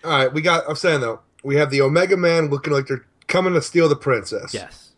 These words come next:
Speaker 1: All right, when the princess is actually the leader. It's a great plan. You know, it's
Speaker 2: Yes.
Speaker 1: deceptive and all that.
Speaker 2: Yes.
Speaker 1: I can get behind that.
Speaker 2: Yes.
Speaker 1: Um,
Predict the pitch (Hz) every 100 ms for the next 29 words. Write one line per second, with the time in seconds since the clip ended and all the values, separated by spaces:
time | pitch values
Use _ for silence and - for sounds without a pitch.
0 | 131 135 123 147 139 123 190 175 196 151
1 | 135 - 151 139 160 143 139 113 110 165
2 | 254 247 - 180 110 123 139 139 120 143
3 | 165 - - 208 180 151 131 123 117 107
4 | 101 98 - - - - 151 160 147 139
5 | 131 120 98 92 _ _ _ _ - _
6 | _ _ _ _ _ _ _ _ _ _
7 | _ _ _ _ _ 170 165 156 156 127